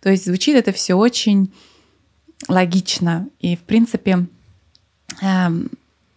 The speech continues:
зная о некоторых вещах, как мои родители, так и руководитель миссии, они мне говорили, что, может, мне не стоит ехать, может, мне стоит все же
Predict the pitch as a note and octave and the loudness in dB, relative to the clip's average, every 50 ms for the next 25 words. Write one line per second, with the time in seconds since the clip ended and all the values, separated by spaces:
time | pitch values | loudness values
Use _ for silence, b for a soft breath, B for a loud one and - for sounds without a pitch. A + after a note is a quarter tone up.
0 | _ _ _ _ _ - F3+ E3+ G3 G3+ G3+ G3+ G3 F#3+ F#3+ F#3 E3+ E3 - G3 | _ _ _ _ _ -10 -6 -2 0 2 2 2 2 2 2 0 -2 -2 0 2
1 | G3 G3+ G3 - F#3 F#3 F#3 F3 - G3 F#3+ F#3 - - C4 C#4 D4 C#4+ - - | 2 2 2 0 0 0 -2 -2 -2 -4 -4 -4 -2 -2 0 0 0 -2 -4 -8
2 | - - - F3+ - - - - - F#3 F#3 F#3 F3+ F#3 F3+ F3 G3+ F#3+ F#3+ - | -12 -8 -8 -8 -8 -10 -16 -8 -2 0 2 2 2 2 2 0 0 -2 -2 -2
3 | F#3 F3 F3 F3 F3+ F3 F3 - F3+ F3 E3+ - F3+ F3 F3+ F3+ E3 F3 F3 - | -2 -2 -2 -2 -4 -6 -6 -6 -6 -6 -6 -6 -4 -4 -4 -2 -4 -6 -8 -8
4 | - F3 E3+ E3+ - _ _ _ _ _ _ _ _ _ _ - G3+ G#3 A#3 C4 | -8 -8 -8 -8 -10 _ _ _ _ _ _ _ _ _ _ -2 2 4 4 4
5 | - - - - F3+ F3 F3 - B B B B B B B B B B B B | 4 0 -4 -2 0 0 -2 -4 B B B B B B B B B B B B
6 | B B - E3+ F3 G3 A3 A#3 G#3+ F#3+ F3+ F3+ F#3+ G3 G3 F#3+ F3+ F3+ B B | B B -6 -2 2 2 4 4 4 4 4 4 4 4 4 2 2 -2 B B
7 | B B B B - - E3+ F3+ F3 F3+ F#3 G3 G#3+ A3 G3 - - _ _ _ | B B B B -10 -8 -4 0 0 2 2 2 2 0 -2 -4 -6 _ _ _
8 | - F#3 F3 E3+ E3+ E3+ F3 - - _ _ _ - F3+ F#3+ G3+ - - G3+ G3 | -6 -4 -2 -2 -2 -4 -6 -10 -14 _ _ _ -4 -2 -2 -2 0 2 2 4
9 | G3+ G3+ G3+ - - - D#4 E4+ D#4+ E4 - E3+ E3+ E3 - - - - - - | 4 4 2 0 -2 -2 0 0 0 0 -2 -2 -2 -2 -4 -8 -14 -16 -18 -20
10 | - _ _ - - F3+ F3 - - G3 G3 F#3+ - - G#3 G3 G3 - - - | -20 _ _ -6 -6 -6 -4 -2 -2 -2 -2 -2 -2 -4 -4 -4 -4 -4 -6 -2
11 | G3+ G3 F#3+ F#3+ F#3 F#3+ F#3 F#3 F#3 F#3+ | -2 0 0 0 0 0 0 0 -2 -2